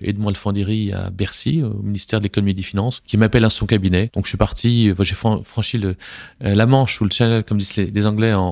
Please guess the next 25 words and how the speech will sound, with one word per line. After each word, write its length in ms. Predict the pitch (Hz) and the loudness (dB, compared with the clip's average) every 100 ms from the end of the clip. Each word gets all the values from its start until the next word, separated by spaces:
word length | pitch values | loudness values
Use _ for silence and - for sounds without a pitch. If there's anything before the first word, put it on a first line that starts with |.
| 85 | -2
en 120 | 95 | -6
quoi, 160 | - 92 | -2 -2
en 60 | |
trente-six 380 | 98 117 - 101 | 0 -2 0 2
heures 220 | 104 131 | 2 2
pour 100 | - | 2
rejoindre 220 | 104 104 104 | 0 2 0
le 60 | |
cabinet 360 | 95 98 101 101 | -2 -2 0 0
de, 220 | 95 87 | 0 0
d'Alfandiri 560 | 90 92 101 98 95 92 | -2 -2 -2 -2 -2 -2
à 40 | |
Bercy. 440 | 90 90 - 143 160 | -4 -8 -4 -6 -6
Et 40 | - | -2
puis 120 | 113 | 2
là 80 | 113 | 4
aussi, 220 | - 156 | 4 0
j'étais 140 | 110 | 2
un 60 | 110 | -2
petit 120 | - 110 | -2 -4
peu 100 | 110 | -2
franc-tireur, 560 | - 110 120 127 127 | -2 -2 0 0 0
comme 100 | 113 | -2
je 80 | 101 | -2
disais 200 | 98 107 | 0 -2